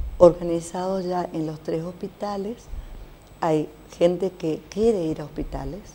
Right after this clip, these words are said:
hay gente que no, es una elección de vida, ¿no? Inclusive el tema de, de decir, "Voy a trabajar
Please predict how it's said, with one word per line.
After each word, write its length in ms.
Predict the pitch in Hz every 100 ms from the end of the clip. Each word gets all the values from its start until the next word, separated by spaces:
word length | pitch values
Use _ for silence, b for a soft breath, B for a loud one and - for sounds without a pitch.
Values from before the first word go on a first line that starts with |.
| - - - - -
hay 120 | 208
gente 320 | 202 - 180 214
que 120 | 196
no, 200 | 147 143 - - - - -
es 180 | 151 143
una 120 | 165 151
elección 600 | 143 - - 160 143 139
de 120 | 139
vida, 320 | 147 139 139
¿no? 220 | - - - - - - - - - -
Inclusive 680 | 151 139 151 139 - 156 170
el 120 | 165
tema 320 | 165 147 143 147
de, 380 | 135 131 131 135 - - -
de 100 | 151
decir, 300 | 135 - 147
"Voy 100 | 147
a 80 | 139
trabajar 600 | 156 143 139 - 147